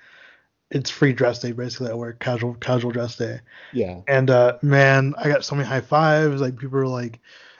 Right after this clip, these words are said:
Speaker 1: it was a very, very much like a topic. It was a convo starter for people where it was like, "Oh, like, Luka, yeah, of course, man. Like, I know about him." Like, you know, people who haven't, like, watched the Mavs in a few years are like,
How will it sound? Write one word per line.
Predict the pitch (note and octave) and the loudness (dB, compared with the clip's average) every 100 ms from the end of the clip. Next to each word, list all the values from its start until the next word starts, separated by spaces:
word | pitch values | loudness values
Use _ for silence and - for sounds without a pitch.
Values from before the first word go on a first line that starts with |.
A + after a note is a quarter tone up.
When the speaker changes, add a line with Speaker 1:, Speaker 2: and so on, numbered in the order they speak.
| - | -2
Speaker 1:
it | D#3+ | 2
was | D#3 | 4
a | |
very, | D3+ F3+ A3 | 4 6 6
very | E3 G#3 | 8 8
much | A3+ - | 8 4
like | B3 | 2
a | - | -2
topic. | - C3+ C#3+ D3 C3 B2 _ _ _ - | -2 0 0 0 -2 -2 _ _ _ -8
It | |
was | D3 | -4
a | D3+ | -4
convo | D3+ D3 C#3 | -2 0 0
starter | C3 A#2 A#2+ A#2 A2+ _ - | 0 -4 -4 -6 -10 _ -6
for | C3 | -4
people | B2 B2 B2+ | -4 -4 -2
where | B2 B2 | 0 0
it | B2 | -2
was | B2 | -2
like, | B2+ B2 B2 _ - _ _ _ - | -4 -6 -10 _ -20 _ _ _ 2
"Oh, | B3+ F#3 C#3 | 6 6 6
like, | C3+ C#3 | 2 2
Luka, | A#3 B3+ | 2 2
yeah, | C3 C4 E3 | 4 4 4
of | C3 | -2
course, | C4 C#4 - | -4 -4 -2
man. | C3 | -4
Like, | B2+ D3 | -2 0
I | |
know | B3 | -2
about | C3 A#2+ | -2 -4
him." | B2+ | -6
Like, | B2+ B2+ - - - _ | -8 -8 -12 -20 -20 _
you | D#3 | -2
know, | D3 | 0
people | G#3 A#3+ | 2 2
who | A3+ A3+ | 2 2
haven't, | F3 F#3 F3+ | 2 0 0
like, | D3 C3+ | -2 -2
watched | D#3+ D#3 | -2 -2
the | D3+ | -8
Mavs | B2+ B2+ C3+ B2+ | -2 0 0 -2
in | |
a | B2 | -6
few | - D3+ | -4 -4
years | B2+ B2+ A#2 A#2 | 0 0 -2 -4
are | B2 | -4
like, | B2 A#2 A#2+ | -4 -4 -8